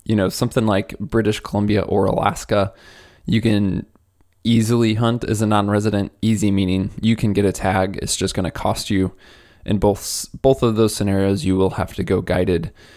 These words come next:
And so you need thousands of dollars to make that happen.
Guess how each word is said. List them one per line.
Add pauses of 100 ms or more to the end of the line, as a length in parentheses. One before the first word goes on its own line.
(220)
And
so (120)
you
need
thousands
of
dollars
to
make
that
happen.